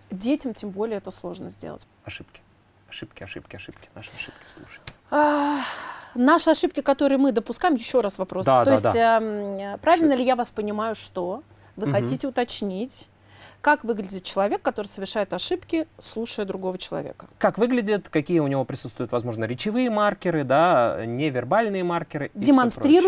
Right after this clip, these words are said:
Speaker 2: прочее.
Speaker 1: что человек не
Speaker 2: Что человек
Speaker 1: слушает.
Speaker 2: не слушает, да.
Speaker 1: Мгм. Когда человек, эм, перебивает,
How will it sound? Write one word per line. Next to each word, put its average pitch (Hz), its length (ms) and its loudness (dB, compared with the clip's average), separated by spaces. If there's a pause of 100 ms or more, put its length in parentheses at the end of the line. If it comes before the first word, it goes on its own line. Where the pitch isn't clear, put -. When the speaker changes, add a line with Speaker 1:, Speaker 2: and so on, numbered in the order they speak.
Speaker 2:
прочее. 339 180 -2
Speaker 1:
что - 160 -8
человек 240 360 -4
не 233 160 -2
Speaker 2:
Что 147 100 2
человек 143 260 2
Speaker 1:
слушает. - 240 -6
Speaker 2:
не 139 160 0
слушает, - 480 -14
да. 92 160 -6
Speaker 1:
Мгм. - 260 -12
Когда 247 300 4
человек, 262 760 2
эм, 190 960 -4
перебивает, 196 520 -6